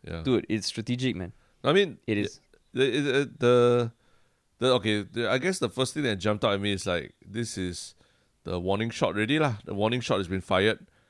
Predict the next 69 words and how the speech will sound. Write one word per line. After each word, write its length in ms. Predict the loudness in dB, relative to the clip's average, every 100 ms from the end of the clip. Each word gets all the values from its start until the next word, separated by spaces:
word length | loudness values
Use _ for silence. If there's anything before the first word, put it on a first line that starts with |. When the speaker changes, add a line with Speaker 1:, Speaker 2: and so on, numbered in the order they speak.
| _ -8
Speaker 1:
The, 160 | -6
you 160 | -2 0
know 200 | 4 4
for 180 | 4 0
a 40 |
fact 300 | 2 -2 -2
the 100 | -6
elections 440 | -4 -4 -2 -4 -2
are 100 | -6
coming 340 | -4 -4 -2
already 240 | -4 -2 0
lah. 140 | 0 -4 _ _ _ _ -14
You 120 | -6 -2
know, 180 | 0 0
we're 120 | -2
talking, 420 | -4 -2 -4 0
I 60 | 2
mean, 200 | 2 2
and 260 | 0 -2 -2
coming 360 | 2 4 2
literally 480 | 0 0 2 4 4
meaning 360 | 2 -2 -2 -2
in 40 |
the 80 | -2
next, 280 | -4 -6 -4
like, 240 | -6 -6
three 260 | -10 -6 -2
weeks 280 | -2 -6 -8
or 260 | -6 -8 -12
four 240 | -6 -4
weeks 120 | -2
or 40 | -2
Speaker 2:
Because, 140 | -2
Speaker 1:
something 200 | -2 -2
Speaker 2:
okay, 100 | -2
Speaker 1:
like 80 | -2
that. 80 | -10 _
Speaker 2:
so 260 | -4 -4 -2
the 220 | 0 0
whole 160 | 2 0
process, 440 | 0 0 0 -2
right? 200 | -4 -6 _
Speaker 1:
Yeah. 120 | -2
Speaker 2:
There's, 220 | -2 -2 -8 _ _ _
what 280 | -14 -4 -2
I 80 | -2
understand, 540 | -4 -6 -8 -8 -8 -8
I 100 | -4
don't 140 | -2
know 80 | 0
if 160 | -2 -2
it's 120 | -6
you 200 | -4 -2
who 200 | -2 -2
told 220 | -2 -2
me, 140 | -2 -2
like, 320 | -2 -4 -4
the 100 | -4
elections, 520 | 0 -2 -2 -4 -2
they 80 | -2
basically, 340 | -2 -6 -4
the 80 | -4
moment 260 | -2 -2 0
they 80 | 0
announce, 340 | 0 -2 -2
they 80 | -2
have 120 | -2
nine 240 | -2 -4 -4
days. 300 | -6 -6